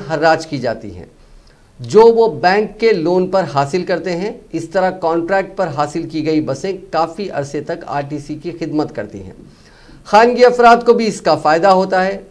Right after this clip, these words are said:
ज़्यादातर दही इलाकों और ऐसे इलाकों में जहां बसों की maintenance ज़्यादा होती है, ये बसें हर्राज होती हैं। शहर हैदराबाद के अलावा रियासत के हर ज़िले और हर जोन में सैकड़ों खानगी बसें चलती हैं,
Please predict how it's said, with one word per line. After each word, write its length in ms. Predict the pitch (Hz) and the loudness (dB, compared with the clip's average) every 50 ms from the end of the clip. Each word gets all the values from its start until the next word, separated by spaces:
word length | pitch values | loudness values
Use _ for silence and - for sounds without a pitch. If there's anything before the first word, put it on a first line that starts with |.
| - | -14
ज़्यादातर 480 | 127 120 160 160 170 170 170 160 190 165 135 113 | -6 0 2 2 2 2 0 0 -2 -2 -2 -4
दही 280 | - 139 131 143 196 202 | -4 -4 -4 -2 -2 -2
इलाकों 360 | 196 190 185 175 - 190 196 | 2 2 2 2 2 -2 -4
और 120 | 190 180 170 | -2 0 0
ऐसे 280 | 156 156 156 180 165 160 | 0 0 -2 -2 -4 -2
इलाकों 340 | 156 147 147 147 156 156 | 0 0 -2 -2 -2 -2
में 240 | 156 165 175 165 135 | -2 -2 -2 -4 -4
जहां 320 | 117 143 135 147 160 170 - 165 - - - _ - - _ _ _ - _ - 131 127 | -4 -4 -2 -2 -2 -2 -2 -4 -8 -16 -20 _ -20 -20 _ _ _ -20 _ -14 -8 -2
बसों 360 | 156 170 165 160 226 226 226 214 | -2 -2 0 2 0 0 0 -2
की 380 | 226 220 220 220 214 175 - - - _ _ _ _ _ _ - _ _ _ _ _ _ _ _ - _ - _ _ _ _ _ _ - - _ _ _ - | -4 -6 -6 -6 -6 -8 -10 -16 -20 _ _ _ _ _ _ -20 _ _ _ _ _ _ _ _ -20 _ -20 _ _ _ _ _ _ -20 -20 _ _ _ -2
maintenance 580 | 160 151 170 196 220 202 254 247 247 240 202 147 | 2 4 6 6 6 8 6 6 8 8 4 4
ज़्यादा 300 | 147 170 165 165 180 175 | 4 4 4 6 4 2
होती 360 | 160 156 160 160 - 185 170 | 2 2 -2 -4 -4 -6 -4
है, 280 | 180 190 208 208 202 - - _ _ - 151 | -2 -2 -2 -4 -6 -12 -20 _ _ -12 -6
ये 180 | 143 160 185 | 0 0 2
बसें 280 | - 170 160 165 196 190 | 2 0 -2 -2 -4 -6
हर्राज 420 | 160 139 143 135 139 139 123 117 - | -6 -4 -4 -2 0 -2 -2 -2 -6
होती 220 | 110 104 - 95 | -10 -12 -12 -16
हैं। 160 | 98 87 85 - _ _ _ _ - _ _ - | -18 -18 -18 -20 _ _ _ _ -20 _ _ 0
शहर 260 | - 214 226 233 240 | 2 4 6 6 6
हैदराबाद 440 | 240 233 220 226 233 226 226 - - | 6 6 4 4 4 4 4 4 4
के 60 | 233 | 2
अलावा 240 | 226 220 214 226 226 | 4 6 6 6 6
रियासत 420 | 226 202 190 196 196 190 208 202 202 | 4 4 4 2 2 2 0 -4 -2
के 140 | - 202 175 143 | 0 -2 -2 0
हर 220 | 127 156 180 190 | 0 2 2 2
ज़िले 340 | 180 165 190 190 196 196 202 | 2 2 2 4 4 4 4
और 440 | 185 151 165 165 165 156 147 - - - | 4 4 2 0 0 -2 -4 -8 -12 -10
हर 220 | - 165 185 190 | -2 -2 0 0
जोन 260 | 170 156 185 190 190 190 | 0 -2 -2 -2 -2 -2
में 160 | 190 196 196 | -2 -2 -4
सैकड़ों 460 | 196 - - 165 160 160 165 175 170 160 | -4 -4 -4 -2 -2 -2 -2 -2 -4 -4
खानगी 380 | 160 151 143 151 156 151 147 | -2 -4 -2 -2 -2 -2 -4
बसें 300 | 135 104 127 - 170 175 175 | -4 -6 -6 -6 -4 -6 -2
चलती 320 | 185 190 185 - 185 185 | -2 -2 -2 -2 -4 -4
हैं, 180 | 180 190 202 | -4 -4 -6